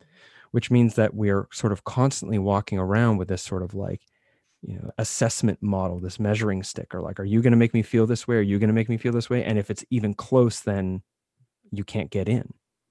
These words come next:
"No, I won't let you in here. Are you gonna trigger this feeling? I can't let you in there."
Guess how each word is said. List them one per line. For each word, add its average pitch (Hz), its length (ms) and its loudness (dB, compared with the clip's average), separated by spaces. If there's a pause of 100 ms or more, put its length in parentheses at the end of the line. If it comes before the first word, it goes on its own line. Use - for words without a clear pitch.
(280)
"No, 92 140 -4
I 92 60 0
won't 101 220 -2
let 95 180 -8
you 98 80 -4
in 110 120 2
here. - 360 -8 (240)
Are 98 120 -6
you 104 160 0
gonna 120 220 6
trigger 120 300 2
this 117 180 4
feeling? 127 360 2
I 107 100 -2
can't - 360 -4
let 90 200 -6
you 92 120 -4
in 120 160 0
there." - 220 -10